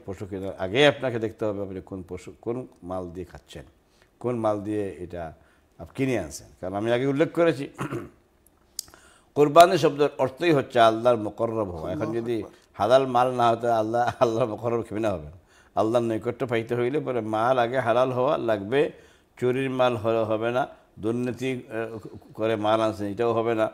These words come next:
Speaker 1: আপনার যেটা ওয়াজিজ পাবেন, যা, ওইটার উপর আরও বেশি পয়সা আরেকখান থেকে নিছেন আপনি, এটা নিলে হবে না। এবার অন্যের মাল দিয়ে করলে হবে না। আপনার নিজের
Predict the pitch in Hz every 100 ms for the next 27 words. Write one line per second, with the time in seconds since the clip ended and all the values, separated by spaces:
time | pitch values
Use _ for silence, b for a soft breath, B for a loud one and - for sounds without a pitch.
0 | B B B 98 101 117 120 104 110 117
1 | 110 - 101 104 127 - 110 110 104 95
2 | 104 92 101 104 110 104 101 107 95 104
3 | 101 104 117 107 104 104 104 101 104 104
4 | 101 101 117 95 95 92 85 b b b
5 | _ 95 107 107 107 101 101 104 101 95
6 | b b b - 98 104 101 117 117 123
7 | 113 107 107 104 101 101 95 92 92 92
8 | b b - 101 107 120 127 117 107 98
9 | 95 113 123 110